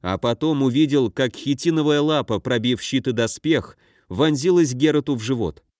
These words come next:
Фаргрин метнулся к коротышке, проломил богомолу шею, разодрал твари глаза. Он рвал и кусал, кромсал и раздирал.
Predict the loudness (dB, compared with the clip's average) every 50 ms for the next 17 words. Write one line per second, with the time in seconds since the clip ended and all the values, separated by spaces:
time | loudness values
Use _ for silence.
0 | _ _ _ _ _ _ _ _ _ _ -4 0 0 2 2 4 4 4 4 4
1 | 4 2 0 0 2 2 2 2 2 0 -2 -4 0 0 2 2 2 2 0 -2
2 | -2 -2 -4 -4 -6 -4 0 0 2 2 2 2 4 2 2 2 2 0 0 2
3 | 0 0 2 0 0 0 -2 -2 -4 -4 -2 0 2 2 0 -2 -4 _ _ _
4 | _ _ _ _ -2 0 0 2 2 2 2 2 2 2 2 2 2 0 -2 -2
5 | 0 0 0 0 -2 -2 -2 -4 -4 -4 -6 -8 -12 -14 -16 _ _ _ _ _
6 | _ _ _ _ _ _ _ _ _ -4 0 0 2 2 2 2 2 2 2 2
7 | 0 0 -2 -4 -6 -8 -4 -4 -2 -2 -2 -4 -2 -2 0 0 0 -2 -2 0
8 | 0 2 2 2 2 2 2 0 -2 0 0 2 2 2 0 -2 -4 -8